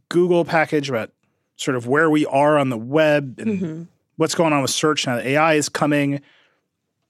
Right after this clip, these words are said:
Speaker 1: I would say that really got a lot of people going,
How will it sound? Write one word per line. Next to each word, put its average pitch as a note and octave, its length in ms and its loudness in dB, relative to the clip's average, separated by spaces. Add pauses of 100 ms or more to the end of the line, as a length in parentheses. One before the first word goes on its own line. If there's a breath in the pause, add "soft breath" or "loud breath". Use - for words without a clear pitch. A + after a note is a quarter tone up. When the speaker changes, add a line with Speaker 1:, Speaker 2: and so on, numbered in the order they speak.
Speaker 1:
I B2+ 100 0
would B2 140 -2
say A#2 160 -2
that C#3 560 -2 (800)
really D3 380 2
got D3+ 200 2
a D3 40 4
lot D3+ 200 4
of C#3+ 80 -2
people D3+ 280 -2
going, D3 500 0